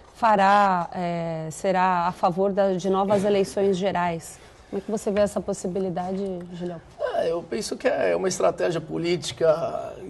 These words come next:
Speaker 2: que não tem outro caminho, né? Porque ela sabe que fatalmente será afastada. Eu discordo até quando a gente fala que o Brasil precisa voltar a andar, o Brasil precisa voltar a correr, né? Porque tá muito atrasado.
Speaker 1: Tá bem atrasado.
Speaker 2: A gente olha aqui na, na própria América do Sul,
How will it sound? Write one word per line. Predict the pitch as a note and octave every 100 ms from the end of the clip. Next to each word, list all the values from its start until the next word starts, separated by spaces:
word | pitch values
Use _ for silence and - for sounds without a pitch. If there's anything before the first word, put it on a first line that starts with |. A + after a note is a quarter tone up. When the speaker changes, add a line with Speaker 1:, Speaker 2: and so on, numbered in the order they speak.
| -
Speaker 2:
que | - D#3+
não | F#3
tem | F#3+ G#3 G#3+
outro | G3+ -
caminho, | E3 G3+ A3
né? | F3
Porque | E3 D#3+
ela | D#3
sabe | - E3+ D#3+
que | - D3 C#3+ C#3 - -
fatalmente | C#3+ C#3 D3+ D3 C#3+
será | C#3+ C#3+ C#3 C3+ - -
afastada. | - C#3 - D3+ E3 E3+ D#3+ - - - -
Eu | C#3 D3 C#3+
discordo | D3 C#3+ E3+ E3+
até | C#3+ D#3+
quando | E3
a | D#3+
gente | D3+
fala | D#3+
que |
o | D#3+
Brasil | D#3+ F3
precisa | E3 D#3+
voltar | D#3+ D#3 D3+
a |
andar, | D3+ E3
o | E3
Brasil | D#3 F3
precisa | - G3
voltar | F3+ G#3
a | G#3+
correr, | B3 G#3 D#3+ F#3 E3
né? | D3+
Porque | - D#3
tá | D3+
muito | D#3 G3+ A3 F#3
atrasado. | E3 D#3+ D#3 D3+ E3
Speaker 1:
Tá |
bem | F3
atrasado. | F#3 F#3 E3+ F3
Speaker 2:
A |
gente | C#3+ D3+ D#3
olha | E3
aqui | E3 E3
na, | D#3+ D3+
na | D3+
própria | C#3+ D#3+ D#3+
América | D#3+ D#3+ D#3 D#3+
do | D3+
Sul, | - - E3